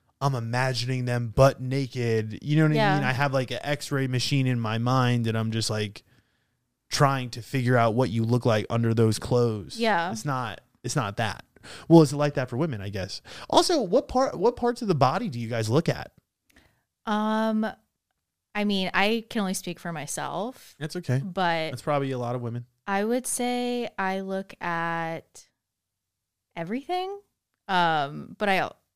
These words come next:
Speaker 2: I, I look at face. I look at
Speaker 1: Okay.
Speaker 2: upper body. I, I mean, I kind of look at everything, honestly.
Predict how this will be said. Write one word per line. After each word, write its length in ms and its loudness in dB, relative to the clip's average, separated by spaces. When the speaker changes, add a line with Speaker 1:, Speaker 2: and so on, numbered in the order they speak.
Speaker 2:
I, 640 -6
I 60 -10
look 180 -6
at 120 -4
face. 680 -6
I 140 -4
look 400 -6
at 480 -2
Speaker 1:
Okay. 220 -4
Speaker 2:
upper 260 -6
body. 460 -2
I, 260 -8
I 40 -8
mean, 120 -10
I 100 -6
kind 200 -6
of 80 -8
look 160 -12
at 80 -10
everything, 720 -12
honestly. 680 -10